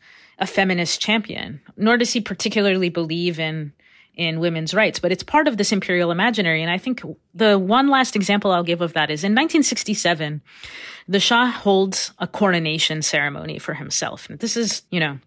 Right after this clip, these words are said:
twenty-four years after he had ascended to power, but he's not a, he's not s-, strong enough, he feels, in nineteen fifty-three to do such a thing, so he does it in nineteen sixty-seven.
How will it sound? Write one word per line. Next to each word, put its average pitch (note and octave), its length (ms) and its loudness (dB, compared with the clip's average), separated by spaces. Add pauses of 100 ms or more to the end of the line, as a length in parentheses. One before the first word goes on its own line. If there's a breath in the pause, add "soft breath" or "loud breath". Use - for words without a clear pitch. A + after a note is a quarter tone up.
(180 soft breath)
twenty-four G3 760 2
years E3+ 380 2
after D#3 240 -2
he D3 500 -6
had - 240 -6
ascended D3+ 400 -4
to C#3 60 -14
power, B3 340 2
but E3+ 140 -4
he's F#3+ 160 0
not A3+ 160 4
a, A3+ 60 -4 (440 loud breath)
he's G3+ 180 0
not G#3 180 4
s-, - 240 -4 (220)
strong G#3+ 280 4
enough, D#3 380 -2 (120)
he F3 60 -4
feels, D3+ 360 -2
in D#3+ 80 -4
nineteen D#3 260 -6
fifty-three D#3+ 460 0
to D4 80 2
do A#3 140 -2
such G#3+ 220 -2
a G#3 40 -6
thing, G3+ 180 -2
so F#3+ 100 -4
he F#3 100 -4
does F#3 180 0
it F#3 80 0
in F#3 80 0
nineteen E3+ 340 -4
sixty-seven. - 680 -10